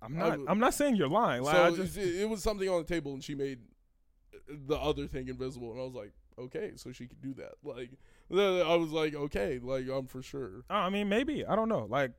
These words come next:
Speaker 1: last time I said you were wrong, you were right. So I'm just gonna
Speaker 2: Yeah,
Speaker 1: let it
Speaker 2: I,
Speaker 1: ride,
Speaker 2: I
Speaker 1: but
Speaker 2: saw,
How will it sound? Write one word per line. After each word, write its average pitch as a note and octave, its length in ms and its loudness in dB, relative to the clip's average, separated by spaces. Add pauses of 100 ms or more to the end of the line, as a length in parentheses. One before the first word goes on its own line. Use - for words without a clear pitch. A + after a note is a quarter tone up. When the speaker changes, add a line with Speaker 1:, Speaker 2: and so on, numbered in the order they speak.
(260)
Speaker 1:
last C#3+ 220 -2
time G#3 140 2
I G#3 40 2
said G3 200 2
you G#3 60 0
were G#3 80 2
wrong, G#3+ 220 0
you F3+ 100 -2
were G3 120 -2
right. A#2+ 200 -6
So B2 100 -12
I'm A#2+ 320 -6
just D#3+ 160 -6
gonna E3+ 140 2
Speaker 2:
Yeah, E3 40 0
Speaker 1:
let E3+ 100 0
it D3 80 -2
Speaker 2:
I, F3 40 0
Speaker 1:
ride, E3+ 280 2
Speaker 2:
I D3+ 120 0
Speaker 1:
but E3+ 60 0
Speaker 2:
saw, E3+ 220 -2